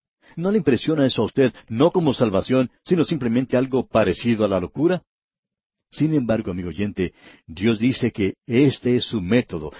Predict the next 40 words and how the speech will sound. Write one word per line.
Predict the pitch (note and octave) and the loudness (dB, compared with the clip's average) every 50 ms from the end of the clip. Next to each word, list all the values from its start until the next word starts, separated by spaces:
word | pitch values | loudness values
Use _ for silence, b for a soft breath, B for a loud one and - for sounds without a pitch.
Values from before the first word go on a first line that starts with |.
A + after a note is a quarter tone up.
| B | B
que | B C3+ A#2+ A#2+ D#3+ | B 2 4 6 6
esta | F#3 F3+ - - C3 C3 | 6 4 4 2 2 4
es | D3 C#3+ - | 4 4 2
su | - D3+ C3+ | 0 -4 -2
sabiduría, | - C3 A#2 A#2 A2+ F#2+ F2+ E2+ G#2 C#3 B2+ F2+ D2 - b b b b b b b _ | 0 0 0 2 0 -2 -2 -4 -2 0 0 -2 -2 -6 b b b b b b b _
que | - - G2 A2+ | -4 0 2 4
Él | D3 D3 | 4 4
entregó | C#3+ B2 - - G#2+ G2 E2+ D#2+ G2+ B2 E3+ F#3 | 2 0 0 2 2 2 2 0 0 2 2 4
a | F3+ D#3+ | 2 2
su | - - A#2 | 0 -2 -2
Hijo | A#2+ D#3+ - - - C3+ A#2+ b b b | -2 -2 -2 0 0 0 0 b b b
para | - C#3 C#3 C3+ B2+ | 0 0 0 0 0
que | - C3+ | 0 0
muriera | B2+ B2 A#2 A2 G#2+ A#2+ D#3+ G3 F#3+ F3+ | 2 2 0 0 0 2 4 4 4 4
en | D#3+ C#3+ | 4 2
la | C3 A2+ G2 | 2 2 0
cruz | - - C#3+ D#3+ D#3 - | 2 2 0 0 0 0
por | - C3 A2+ G#2+ | 0 -2 -2 -2
nosotros, | G2+ F2+ E2+ - D#3+ D#3+ - C3+ C3 - - B B B B | -2 -4 -2 0 0 0 0 0 -2 -2 -4 B B B B
para | B D3 C#3 C#3 | B 2 2 2
que | - C#3+ | 2 0
usted | C3+ A2 - - C#3+ E3 E3+ D3+ | -2 -2 0 2 4 4 6 4
y | B2+ | 4
yo | G#2+ C#3+ C#3 | 4 2 2
fuéramos | - - C3 C#3+ C#3 C3 A#2+ G2+ G2 - - | 2 2 2 2 4 2 2 0 -2 -4 -2
salvos, | - B2 D3+ D#3+ C#3 G#2+ E2+ E2 D#2 - - B B B B | 0 2 4 4 2 0 -2 -6 -12 -14 -18 B B B B
y | D3+ D#3+ | 2 2
que | - - D#3+ | 4 4 2
usted | D3 - - F3 E3+ | 0 4 4 4 6
y | D3 B2 | 4 4
yo | A2 C#3+ D3+ - | 4 4 2 4
confiemos | - C#3 B2 A2 - - C3+ D#3 G#3+ A3 F3+ D3 - - | 2 0 0 0 -2 -4 0 2 2 2 2 0 -4 -4
en | G#2+ F2+ | -4 -4
Él. | F2 E2 D2 C#2 - _ _ _ _ _ _ _ _ _ _ _ _ _ _ - | -4 -4 -6 -8 -14 _ _ _ _ _ _ _ _ _ _ _ _ _ _ -8
De | F2 | -4
modo | F#2+ E3+ E3 D#3+ - | -2 0 0 0 0
que | - B2 | -2 -4
usted, | A2 - - D3 | -2 0 0 2
amigo | C3+ A2+ G#2+ G2+ G2+ | 2 2 0 0 0
oyente, | F#2 G2 C3 B2+ - A#2+ G#2 F#2 | 0 0 0 0 2 0 0 0